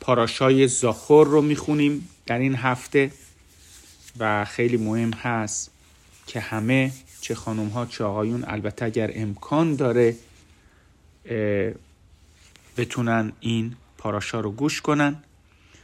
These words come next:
دقیقاً پاراشای زاخور چی هست؟ پاراشای زاخور داره توضیح می‌ده از اینکه ملت اسرائیل از مصر اومدن بیرون، از دریا رد شدن و تمام دنیا،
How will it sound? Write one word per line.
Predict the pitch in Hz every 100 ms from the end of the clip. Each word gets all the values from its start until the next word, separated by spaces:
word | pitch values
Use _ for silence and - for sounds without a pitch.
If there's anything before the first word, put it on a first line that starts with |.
| - _ -
دقیقاً | 139 143 151 196 196
پاراشای | 143 127 123 151 160
زاخور | 127 113 104 - 131
چی | - -
هست؟ | 101 98 - - - _ - - - - - - -
پاراشای | 135 127 - 185 196
زاخور | 131 113 - 165 127 - - _ _ _ -
داره | 123 143
توضیح | 143 131 113 113 147
می‌ده | 156 139 131 123 - - _ - -
از | 107 101
اینکه | 131 131
ملت | 113 107 117 131 123
اسرائیل | 104 - 101 104 127 - _ _ _ _ _ _ _ _ _ _ - - - - - -
از | - 117
مصر | 131 156 - 156
اومدن | 147 139 143 135
بیرون، | 135 131 139 - _ _ - _ _ _ -
از | 113 101
دریا | 101 110 110 117 139
رد | 139 131
شدن | - 139 127 120 120
و | 123
تمام | - - 127 147 185 196
دنیا، | 151 135 127 127 127 104